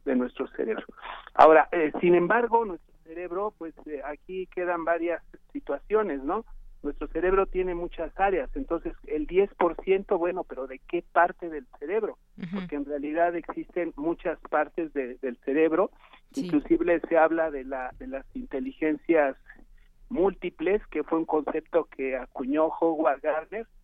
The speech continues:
Speaker 2: Ujú.
Speaker 1: en mil novecientos ochenta y tres. Él hablaba de la inteligencia lingüística, lógica, matemática, espacial, corporal,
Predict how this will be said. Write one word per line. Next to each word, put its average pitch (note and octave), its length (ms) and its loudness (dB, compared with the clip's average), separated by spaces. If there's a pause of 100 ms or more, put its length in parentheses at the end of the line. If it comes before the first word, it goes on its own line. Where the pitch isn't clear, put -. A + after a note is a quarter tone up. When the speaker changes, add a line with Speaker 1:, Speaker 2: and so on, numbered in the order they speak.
Speaker 2:
Ujú. G3 240 -12
Speaker 1:
en G#3 120 -8
mil F3+ 140 -6
novecientos E3 580 -6
ochenta C3 380 -10
y C3+ 80 -6
tres. G#3+ 380 0
Él E3+ 160 0
hablaba E3 460 4
de D#3+ 120 -4
la C3+ 180 -12 (100)
inteligencia D#3 880 -4
lingüística, D3 840 -2
lógica, D3 580 2
matemática, D#3 720 -4
espacial, D3+ 560 0
corporal, D3 560 0